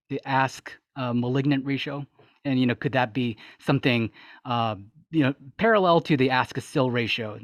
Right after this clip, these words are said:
that, uh, that, that we investigate? And, um, a-, along those lines, there's a recent paper from Cornell, uh, in cancer cytopathology, you know, looking at the ask, uh, or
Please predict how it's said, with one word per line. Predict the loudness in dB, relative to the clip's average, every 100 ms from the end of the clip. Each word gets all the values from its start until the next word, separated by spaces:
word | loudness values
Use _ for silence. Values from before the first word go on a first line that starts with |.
| -10
that, | -10 -10 -12 -12
uh, | -10 -10
that, | -10 -10 -10 -12 -10
that | -8
we | -6
investigate? | -6 -6 -8 -8 -8 -4
And, | -6 -6 -14 -20 -20 -6
um, | 2 4 6 2 -6 -18 -12
a-, | -4 -2 2
along | 6 8
those | 8 6
lines, | 6 4 4
there's | 0
a | -2
recent | -2 -2 -2
paper | -2 -4
from | -4 -6
Cornell, | -4 -2 0 0 -2 -8 -12
uh, | -8
in | -6 -2 -2
cancer | 0 -2 -2
cytopathology, | 0 0 0 -4 -4 -6 -10 -4
you |
know, | -2
looking | 2 2 4 4 6
at | 2 -2 -6 -20 -8
the | -6 0
ask, | 0 0 -4 -14 -16 _ _ -8
uh, | -4 -2 -4 -4
or | 0 0